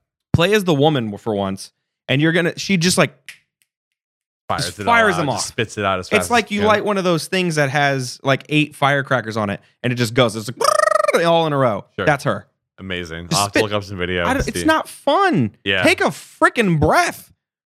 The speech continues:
Speaker 1: The bad guy is not a bad guy. He's a little bitch. Okay?
Speaker 2: <laughs>
Speaker 1: He's a little bitch.
Speaker 2: Okay.
Speaker 1: They make this guy out to be badass, and he's not.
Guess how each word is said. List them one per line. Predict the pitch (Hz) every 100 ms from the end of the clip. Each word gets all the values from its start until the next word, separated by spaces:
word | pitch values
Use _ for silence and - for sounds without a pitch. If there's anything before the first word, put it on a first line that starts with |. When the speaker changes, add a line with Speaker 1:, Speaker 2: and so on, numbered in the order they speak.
| _ -
Speaker 1:
The | 190 285
bad | 185 262 254 240 180
guy | 160 113 92 95 _ _ _ _ _ _ _ _ -
is | 196 175
not | 208 262 277 262 214
a | 165
bad | 156 147 139 127
guy. | 123 104 92 - - _ _ _ -
He's | 220 196
a |
little | 208 208
bitch. | 165 175 185 - - - - _ _ _ _ _ -
Okay? | 165 180 185 _ -
Speaker 2:
<laughs> | - -
Speaker 1:
He's | 131
a | 139
little | 175 220 220
bitch. | 185 202 139 - - - - _ _ _ _ -
Speaker 2:
Okay. | 117 110 139 _ _ -
Speaker 1:
They | 220
make | 262 277 269
this | 208 262 226
guy | 185 226 220
out | 202 190 147
to | 175
be | 147 143 131 107 - _ 107 151
badass, | 165 214 220 214 180 165 - - _ _ _
and | 117 160
he's | 277 311
not. | 330 285 131